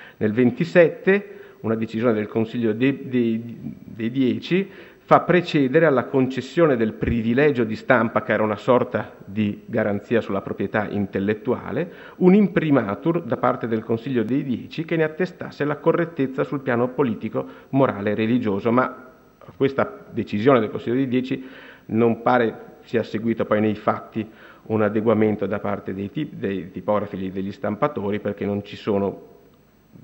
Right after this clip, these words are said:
note, diciamo, persecuzioni nei confronti di trasgressori, tranne quei pochi casi come i paradossi di Ortensio Lando, forse pubblicati da Bernardino Bindoni, ma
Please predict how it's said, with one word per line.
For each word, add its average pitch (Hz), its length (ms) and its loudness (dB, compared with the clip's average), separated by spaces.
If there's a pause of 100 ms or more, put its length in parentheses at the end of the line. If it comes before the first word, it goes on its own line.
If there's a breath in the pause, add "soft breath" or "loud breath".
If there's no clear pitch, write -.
(280)
note, 101 480 0
diciamo, 92 400 -8 (260 loud breath)
persecuzioni 110 880 -2
nei 101 140 0
confronti 101 340 -4
di 104 100 -6
trasgressori, 113 720 -2
tranne 110 720 -4 (120)
quei 110 140 -2
pochi 117 420 0
casi 113 380 -6
come 110 180 2
i 101 60 -2
paradossi 107 580 -4
di 95 100 -4
Ortensio 110 540 -2
Lando, 113 800 -2 (180)
forse 110 400 -2
pubblicati 98 520 -8
da 101 100 -4
Bernardino 107 720 -2
Bindoni, 104 640 -2
ma 101 160 -2